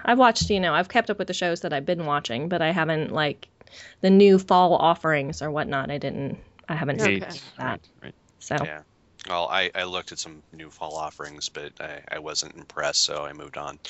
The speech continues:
Speaker 1: Yeah. <laughs>
Speaker 2: <laughs> Well, why don't we start with Mark then? And, um, I, I've got movies and T V divided, so I think it's fair to say that you can pick something in each category if you've got it. But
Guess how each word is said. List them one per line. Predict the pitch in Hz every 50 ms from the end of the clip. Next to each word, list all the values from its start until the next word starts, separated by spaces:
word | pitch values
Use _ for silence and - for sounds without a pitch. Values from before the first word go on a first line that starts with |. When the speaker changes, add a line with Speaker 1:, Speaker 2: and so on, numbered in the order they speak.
| - - - -
Speaker 1:
Yeah. | 196 208 294 - - - 285 277 - - 339 - 254 254
<laughs> | 294 269 277 320 262 262 302 240 180 226 226 220 -
Speaker 2:
<laughs> | - - - - - _ -
Well, | 233 247 254
why | 247 277 285
don't | 320 359
we | 381 381
start | 370 - - 285 294 269
with | 247 247 247
Mark | 208 202 208 214 220 202 175 175 160 160 - - 170
then? | 170 180 175 170 165 165 160 160 170 170 -
And, | - 185 185 185 185 180 180 180 175 180 185 175 185 - -
um, | 196 185 180 175 175 170 170 165 170 165 - - - - - - -
I, | 190 226 269 320 349 349 330 254 - - _ _ -
I've | 226 254 294 320 277 226
got | 254 220 202 185 -
movies | 196 196 208 214 202 214 208 196
and | 190 185 170 -
T | - 220 208
V | 180 196 190
divided, | 170 175 151 165 170 175 185 175 180 202 208 202 202
so | - - 185 160 165
I | 175 175
think | 175 190 175 185
it's | - - -
fair | - 202 190 185 190 190 190 202 214
to | 208 - 175
say | - - 185 180
that | 180 185
you | - 175
can | - 170 170
pick | - 202 - -
something | - 175 165 170 175 170
in | 170 170
each | 170 175 170 - -
category | - 180 180 175 160 175 170 165
if | 165 165 165
you've | 170 156
got | 147 170 160 156 165 170
it. | 196 - - 156
But | 165 165 160 -